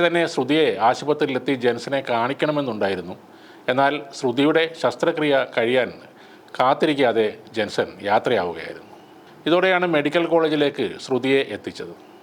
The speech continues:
വളരെ വൈകാരികമായ നിമിഷങ്ങൾക്കൊടുവിൽ ജെൻസനെ കണ്ട ശ്രുതി ചികിത്സ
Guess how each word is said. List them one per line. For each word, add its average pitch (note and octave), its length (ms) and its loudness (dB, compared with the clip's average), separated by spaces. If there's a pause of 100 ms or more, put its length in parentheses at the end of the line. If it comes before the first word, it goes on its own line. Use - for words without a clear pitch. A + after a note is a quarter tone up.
(240)
വളരെ F#3 220 4 (120)
വൈകാരികമായ F3+ 720 2 (120)
നിമിഷങ്ങൾക്കൊടുവിൽ C#3 760 0 (300)
ജെൻസനെ C3+ 420 0
കണ്ട C#3+ 140 0 (100)
ശ്രുതി G#2+ 280 -4 (220)
ചികിത്സ C#3 320 -2